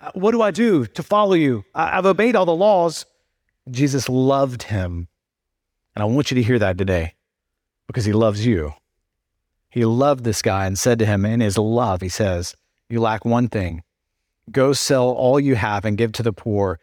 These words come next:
and you'll have treasure in heaven, and then come. Follow me." And it's tragic. He was dismayed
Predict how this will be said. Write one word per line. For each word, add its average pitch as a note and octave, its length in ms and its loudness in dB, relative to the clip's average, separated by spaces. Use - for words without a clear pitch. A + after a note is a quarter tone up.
and B2 120 -2
you'll A#2+ 80 2
have G#2 160 -2
treasure A#2+ 440 0
in G#2+ 100 2
heaven, F#2 480 -2
and F#2 180 -6
then G2 180 -2
come. E2 340 -6
Follow F#2+ 420 -2
me." E2 280 -4
And F2+ 100 -12
it's - 180 -6
tragic. G2+ 600 -4
He C#3+ 240 -2
was A2+ 360 0
dismayed C3 1000 0